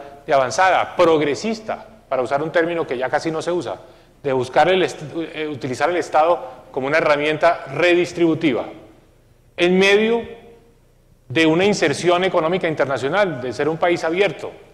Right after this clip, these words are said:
no un país cerrado, y un país que, insisto, busca adoptar las políticas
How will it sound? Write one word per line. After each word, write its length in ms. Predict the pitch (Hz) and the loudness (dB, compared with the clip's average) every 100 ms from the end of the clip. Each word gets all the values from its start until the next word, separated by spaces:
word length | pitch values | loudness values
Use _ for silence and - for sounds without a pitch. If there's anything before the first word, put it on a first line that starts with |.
| _ _ _ | _ _ _
no 80 | 127 | -8
un 80 | 135 | -2
país 200 | 151 156 | -2 0
cerrado, 420 | 175 165 165 196 - - - - | 2 4 4 2 -6 -16 -18 -4
y 100 | 143 | -2
un 160 | 151 | 0
país 520 | 165 170 165 180 - - - - _ _ _ _ | 2 4 4 0 -4 -14 -20 -20 _ _ _ _
que, 120 | - 131 | -2 -2
insisto, 500 | 120 151 139 - 170 | 0 -2 -2 -2 -2
busca 720 | 147 156 151 185 - - - - _ - | 0 0 0 0 -2 -8 -16 -20 _ -6
adoptar 420 | 131 127 110 139 | -2 0 2 4
las 140 | 170 | 4
políticas 640 | 165 139 135 165 185 175 | 0 -2 -2 0 0 -2